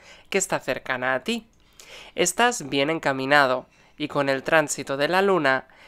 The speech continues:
sientes una especie de savia revitalizadora en tu mente y en tu cuerpo. Así que aprovecha esta influencia para disfrutar de una noche sensual y divertida. Ahora bien,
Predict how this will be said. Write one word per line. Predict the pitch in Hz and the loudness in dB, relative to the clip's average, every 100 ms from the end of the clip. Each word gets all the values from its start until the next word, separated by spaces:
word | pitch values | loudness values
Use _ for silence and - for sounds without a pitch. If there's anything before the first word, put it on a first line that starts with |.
| - | -12
sientes | - - 226 226 185 196 - - | -8 -4 -2 -2 0 0 -2 -4
una | 156 156 | -2 0
especie | 170 - - 165 - 185 180 | -2 -4 -4 -4 -4 -2 0
de | 139 131 | 0 -2
savia | - 185 190 139 131 | 0 0 0 0 0
revitalizadora | 135 131 135 131 131 143 - 180 170 143 - - | 0 -4 -4 -4 -4 -4 -4 0 2 2 -2 -4
en | 147 139 | -4 -2
tu | 147 | -4
mente | 147 190 214 226 | -2 -2 -2 -4
y | 180 | -2
en | 139 | -4
tu | 127 135 | -6 -4
cuerpo. | 143 135 - 127 - - - - - | 2 2 0 -6 -8 -20 -20 -20 -4
Así | - 139 143 | 2 2 2
que | 135 | -2
aprovecha | 131 139 135 156 175 | -2 0 0 0 -2
esta | 165 170 | -4 -4
influencia | 170 180 180 165 - 151 143 - - - | -4 0 0 0 -2 0 0 -4 -20 -6
para | - 143 | 2 4
disfrutar | 135 143 - 147 143 196 226 | 2 -2 -4 -6 0 2 2
de | 170 | 0
una | 139 135 | 0 0
noche | 139 - 156 | 0 -4 -8
sensual | - 135 131 175 196 226 - | -6 -6 -4 2 2 2 -4
y | - 151 | -6 -4
divertida. | 135 135 139 - 143 131 127 _ - - - | 0 0 0 -2 0 0 0 _ -20 -20 -4
Ahora | - 135 135 | 4 6 6
bien, | 139 226 208 | 4 2 0